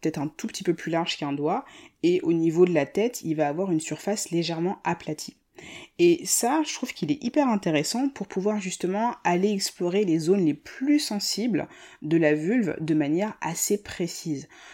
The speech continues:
Euh, on peut se focaliser beaucoup sur l'entrée du vagin, euh,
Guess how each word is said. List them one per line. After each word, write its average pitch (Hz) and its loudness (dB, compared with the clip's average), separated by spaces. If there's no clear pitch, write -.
Euh, 143 -4
on 160 -2
peut 160 -4
se - -6
focaliser 156 0
beaucoup 208 0
sur 165 -6
l'entrée 139 -8
du 156 -6
vagin, 190 2
euh, 135 -2